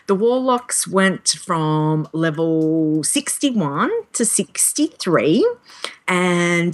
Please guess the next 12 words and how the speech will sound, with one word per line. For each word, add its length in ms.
Sheo, 500
Wingy 360
and 120
I 200
ventured 560
into 800
slave 440
pens. 340
Now, 360
people, 600
don't 380
forget, 640